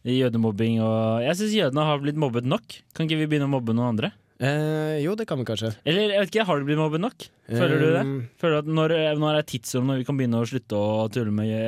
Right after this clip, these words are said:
Speaker 1: eller når kan vi begynne å tulle med jødene? Eller jødene er det
Speaker 2: N-,
Speaker 1: tulle
Speaker 2: når
Speaker 1: med
Speaker 2: det er
Speaker 1: nesten.
Speaker 2: greit?
Speaker 1: Når er det greit å begynne å mobbe de?
Speaker 2: Eh, akkurat, eh, etter showet her.
Speaker 1: Etter showet her så er det greit å begynne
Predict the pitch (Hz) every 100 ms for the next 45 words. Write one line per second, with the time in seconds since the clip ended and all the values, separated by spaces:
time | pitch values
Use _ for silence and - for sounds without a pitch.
0 | 117 117 120 107 120 117 113 110 - 113
1 | 107 101 101 - - 131 123 123 135 113
2 | 156 120 147 127 131 131 127 180 - -
3 | 143 151 156 147 156 156 143 135 139 110
4 | 123 160 - - - - - - - -
5 | - - - 127 127 127 127 127 127 127
6 | 127 147 - 123 - _ _ - 123 123
7 | 123 120 120 120 120 - 139 - 113 107
8 | 107 101 120 120 - _ - 208 - 165
9 | 156 160 175 165 170 165 147 139 151 143
10 | 135